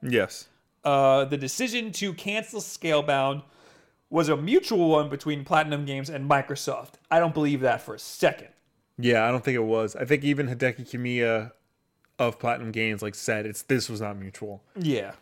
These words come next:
Speaker 2: that, it sounds like something someone would say to save face.
Speaker 1: Yeah.
Speaker 2: One of the biggest reasons it was canceled was the tech could not run the vision of the game. That's Scalebound. The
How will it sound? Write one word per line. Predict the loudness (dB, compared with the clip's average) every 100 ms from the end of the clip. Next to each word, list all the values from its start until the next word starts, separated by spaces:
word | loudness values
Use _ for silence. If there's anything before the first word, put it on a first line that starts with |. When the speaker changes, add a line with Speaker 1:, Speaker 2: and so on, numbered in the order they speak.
| _ -2
Speaker 2:
that, | 0
it | 0
sounds | 2 0 2
like | 0
something | 2 -2 -2 -6
someone | -4 -4 -4
would | -8 -8
say | -10
to | -8
save | -10 -12
face. | -14 -16 -16 -18 -8
Speaker 1:
Yeah. | -4 -4 -6 _ 2
Speaker 2:
One | 4
of | 4
the |
biggest | 2 0 -2 -4
reasons | -4 -4 -4 -4 -2
it | -2
was | -2
canceled | -6 -8 -8 -6 -6 -6 -2
was | -2 -2
the | -12
tech | -10 -4 -4 -4 -8
could | -6 -4
not | 0 0 0 0
run | 2 2 0
the | -10
vision | -8 -8 -8 -10 -8
of | -8 -8
the | -12
game. | -14 -12 -12 -10
That's | -10 -10 -10 -10
Scalebound. | -8 -6 -8 -12 -14 -20 -20 -12
The | -12